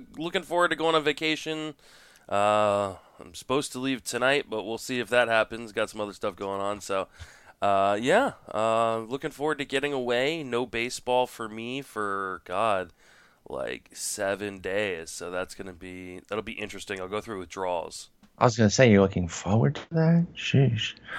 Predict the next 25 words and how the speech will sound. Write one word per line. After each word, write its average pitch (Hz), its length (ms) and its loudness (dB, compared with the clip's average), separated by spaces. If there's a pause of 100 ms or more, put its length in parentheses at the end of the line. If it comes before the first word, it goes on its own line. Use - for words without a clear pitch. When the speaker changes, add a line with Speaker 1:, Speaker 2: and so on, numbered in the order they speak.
Speaker 1:
I'm 214 140 4
looking 220 260 0
forward 160 280 4
Speaker 2:
I - 20 8
don't 104 140 6
Speaker 1:
to 135 100 0
just 110 240 -4
getting 113 260 0
away 107 180 -2
from 95 320 -12
work 104 440 -6
and 92 100 -12
responsibilities 95 1000 -4
Speaker 2:
Sure. 131 260 8
Speaker 1:
and 95 100 -8
stuff - 320 -8
like 90 260 -6
that. 90 280 -4
Though 101 140 -4
a 95 40 -6
vacation 104 480 -6
with 92 120 -10
two - 180 -12
kids 87 480 -10
isn't 87 260 -14